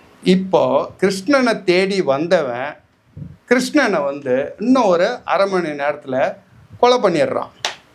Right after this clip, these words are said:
கிருஷ்ணன் அவன் கொலை பண்ணிட்டு எப்போதும் போல கதவை சாத்திட்டு என்ன பண்ணுவான், ஒன்றும் தெரியாத மாதிரி கீழே வந்து அந்த பாம்பேயினுடைய ஜனத்திரல்ல மறைஞ்சிருவான். இதுக்கப்புறம்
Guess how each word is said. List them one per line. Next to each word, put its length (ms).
கிருஷ்ணன் 320
அவன் 280
கொலை 200
பண்ணிட்டு 420
எப்போதும் 380
போல 160
கதவை 440
சாத்திட்டு 200
என்ன 240
பண்ணுவான், 440
ஒன்றும் 320
தெரியாத 300
மாதிரி 260
கீழே 280
வந்து 480
அந்த 200
பாம்பேயினுடைய 760
ஜனத்திரல்ல 960
மறைஞ்சிருவான். 580
இதுக்கப்புறம் 920